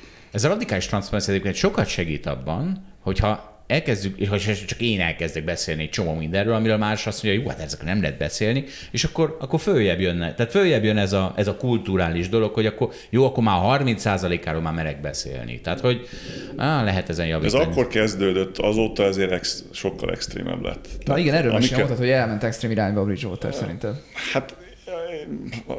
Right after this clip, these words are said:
Speaker 2: legtöbb kollégám, barátom, aki ott dolgozott, eljött, ö, kettő-hárommal tartok kapcsolatot, aki ott van.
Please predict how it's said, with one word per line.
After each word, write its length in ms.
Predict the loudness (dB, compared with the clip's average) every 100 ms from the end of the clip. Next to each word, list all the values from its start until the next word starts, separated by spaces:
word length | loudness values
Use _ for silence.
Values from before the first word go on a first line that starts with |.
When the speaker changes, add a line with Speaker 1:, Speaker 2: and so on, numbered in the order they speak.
| -2
Speaker 2:
legtöbb 360 | -2 0 -2 2
kollégám, 680 | 2 4 2 0 -2 -2
barátom, 640 | 0 2 2 0 -2 -2 -4
aki 220 | -2 -2
ott 100 | 0
dolgozott, 420 | 2 2 0 0
eljött, 680 | 0 2 0 -2 -4 -16 -14 -6
ö, 400 | -4 -2 -2 -4 -8 -8
kettő-hárommal 960 | -8 -6 -6 -4 -2 -2 -4 -6 -6
tartok 440 | -4 -4 -4 -10 -8
kapcsolatot, 560 | -8 -6 -8 -8 -10
aki 320 | -12 -12 -10 -8
ott 200 | -8 -4
van. 280 | -2 0